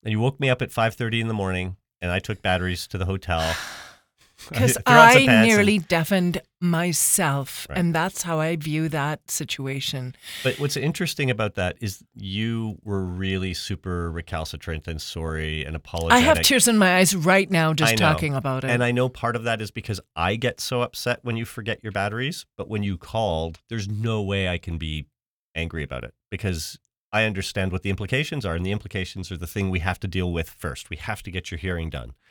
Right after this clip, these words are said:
Speaker 1: And then when I got there, I mean, you were just waiting in the middle of the restaurant for me.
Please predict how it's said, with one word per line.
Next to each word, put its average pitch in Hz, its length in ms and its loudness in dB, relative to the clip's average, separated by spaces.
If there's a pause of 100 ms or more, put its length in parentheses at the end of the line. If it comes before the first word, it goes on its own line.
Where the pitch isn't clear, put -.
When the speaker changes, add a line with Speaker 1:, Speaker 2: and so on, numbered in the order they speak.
(180)
Speaker 1:
And 147 120 -6
then 170 80 -2
when 180 120 -2
I 160 60 2
got 98 280 0
there, 92 240 -4
I 120 40 -4
mean, 127 320 0
you 120 180 -4
were 143 120 0
just 117 260 -4
waiting 104 440 2
in 90 80 2
the 90 60 0
middle 90 200 0
of 85 60 -2
the 82 80 -2
restaurant 82 400 -4
for - 120 -12
me. 58 240 -14